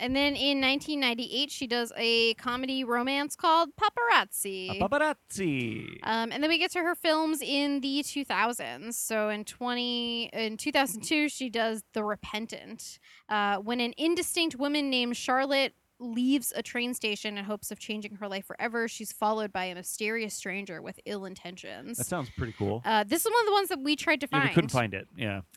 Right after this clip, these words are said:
Speaker 1: It's got this really great cover of, like, her all in black with, like, a, a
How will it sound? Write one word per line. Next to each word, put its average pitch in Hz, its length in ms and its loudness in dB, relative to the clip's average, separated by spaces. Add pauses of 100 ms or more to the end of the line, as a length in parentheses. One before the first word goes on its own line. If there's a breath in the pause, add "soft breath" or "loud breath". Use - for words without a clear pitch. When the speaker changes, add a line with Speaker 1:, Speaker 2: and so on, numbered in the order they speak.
(120)
Speaker 1:
It's 285 140 -2
got 294 160 2
this 349 160 -2
really 277 340 0
great 233 580 0
cover 214 520 0
of, 202 160 -6
like, 208 400 -4 (480 soft breath)
her 262 460 8 (100)
all 262 320 10
in 302 140 6
black 240 600 2
with, 233 240 -2
like, 226 320 -2
a, 214 500 -4
a 220 100 -6